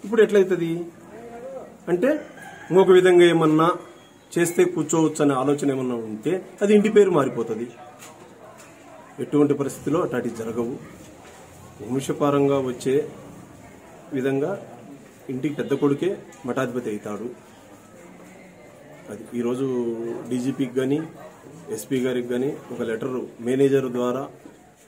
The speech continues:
ఒక లెటర్ ఇచ్చినాను అన్నది. గ్రామస్తులు ఎప్పుడూ అలజడి చేయలేదు. గ్రామంలో తెలుసు, డిపార్ట్మెంట్కి తెలుసు, మన ఉండే సీఏ గారికి, ఎస్ఐ గారికి గ్రామస్తులు వాళ్ళు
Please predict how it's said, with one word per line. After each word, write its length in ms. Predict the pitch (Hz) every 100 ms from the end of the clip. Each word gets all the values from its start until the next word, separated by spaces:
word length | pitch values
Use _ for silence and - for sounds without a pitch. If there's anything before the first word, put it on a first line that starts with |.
| _ -
ఒక 80 | 120 120
లెటర్ 200 | 117 127
ఇచ్చినాను 380 | 120 120 110 117 113 - - - - _ -
అన్నది. 280 | 110 90 - - - _ _ - - - _ -
గ్రామస్తులు 500 | 127 143 156 151 160 156
ఎప్పుడూ 220 | - 151 160
అలజడి 300 | 120 127 123 -
చేయలేదు. 340 | 110 104 95 - -
గ్రామంలో 440 | 101 117 120 139 143
తెలుసు, 220 | 143 143 170 120
డిపార్ట్మెంట్కి 560 | 110 120 135 139 135 139
తెలుసు, 260 | 135 - 190 151 - - - - 123
మన 100 | 127 127
ఉండే 220 | 139 143 135 123 123 - - - -
సీఏ 240 | 120 127 131
గారికి, 280 | 131 127 143 131
ఎస్ఐ 200 | 113 131 123
గారికి 320 | 127 123 151 151 113 117
గ్రామస్తులు 500 | 120 139 139 135 131 120 - - - 120
వాళ్ళు 180 | 131